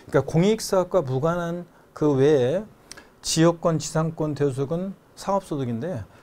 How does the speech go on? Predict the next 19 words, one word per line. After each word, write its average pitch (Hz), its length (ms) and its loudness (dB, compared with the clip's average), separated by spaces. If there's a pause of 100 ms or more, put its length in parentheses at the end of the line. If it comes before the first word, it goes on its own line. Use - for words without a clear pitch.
공익사업과 196 880 0
관련된, 139 480 -2
시험에 220 260 -2
나와요. 135 320 0
꼭 143 220 -6
공익사업용 156 880 -2
또는 135 180 -4
공익사업과 160 720 -4
관련된 156 680 -4 (180)
지역권, 143 500 0
지상권, 139 580 -6
요 127 100 -6
대여소득 135 460 -2
있죠? 202 260 -6 (280)
얘네들은, 139 540 -2 (220)
자, - 140 -8
기타 165 440 -6
소득이라는 147 460 -4
걸 139 140 -8